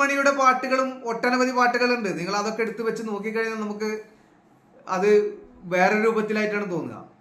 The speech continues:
നല്ല പാട്ടുകളെയൊക്കെ, പണ്ട് ആസ്വദിച്ചിരുന്ന പാട്ടിനെയൊക്കെ അതിനെ വലിയ രൂപത്തിലുള്ള വിള്ളലുണ്ടാക്കിയിട്ടൊക്കെ കലാഭവൻ മണി പാടിയിട്ടുണ്ട്. പക്ഷേ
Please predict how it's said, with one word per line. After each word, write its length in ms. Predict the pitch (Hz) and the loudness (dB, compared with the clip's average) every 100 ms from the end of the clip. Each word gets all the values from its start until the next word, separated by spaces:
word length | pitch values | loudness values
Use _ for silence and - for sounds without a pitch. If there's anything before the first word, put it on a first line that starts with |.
| - | -4
നല്ല 460 | 170 208 247 269 269 | 0 2 6 4 6
പാട്ടുകളെയൊക്കെ, 760 | 247 240 254 247 240 226 233 226 233 - - _ _ | 4 4 2 2 4 2 2 0 0 -8 -20 _ _
പണ്ട് 260 | 185 202 226 | -4 0 2
ആസ്വദിച്ചിരുന്ന 920 | 226 196 208 208 226 233 240 220 233 | 4 4 2 0 -2 -4 -6 -6 -6
പാട്ടിനെയൊക്കെ 800 | 233 208 202 208 208 202 214 226 226 - _ _ _ | -2 -2 -2 -2 -2 -2 0 0 0 -12 _ _ _
അതിനെ 400 | 165 196 208 226 233 - - _ _ _ 151 | 0 2 2 2 0 -8 -20 _ _ _ -2
വലിയ 240 | 196 247 | 4 6
രൂപത്തിലുള്ള 540 | 247 233 240 240 240 240 | 4 2 0 0 4 2
വിള്ളലുണ്ടാക്കിയിട്ടൊക്കെ 1160 | 196 202 220 233 226 226 190 220 214 220 220 220 208 | 2 0 0 0 2 2 2 -4 -4 -4 -4 -4 -2
കലാഭവൻ 320 | 202 196 208 | 0 0 0
മണി 180 | 208 208 | 0 0
പാടിയിട്ടുണ്ട്. 540 | 208 196 185 165 110 - - - - - | 0 -2 -2 -6 -10 -14 -20 -20 -20 -10
പക്ഷേ 260 | 160 202 | -6 -2